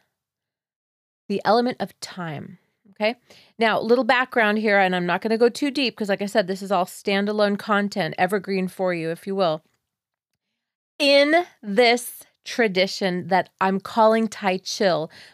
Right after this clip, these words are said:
we embrace a nature-based faith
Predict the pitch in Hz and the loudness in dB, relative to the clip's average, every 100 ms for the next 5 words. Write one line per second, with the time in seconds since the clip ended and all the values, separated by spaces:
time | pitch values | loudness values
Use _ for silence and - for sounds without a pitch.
0 | _ 220 240 - 214 196 196 214 240 247 | _ -2 0 0 -2 0 0 0 0 -4
1 | - - _ _ - 202 196 208 233 - | -10 -12 _ _ -2 0 2 2 0 0
2 | 294 277 226 - 208 214 214 - - _ | 0 0 -2 -2 0 0 -4 -14 -16 _
3 | _ _ _ 226 170 156 | _ _ _ -2 -2 -6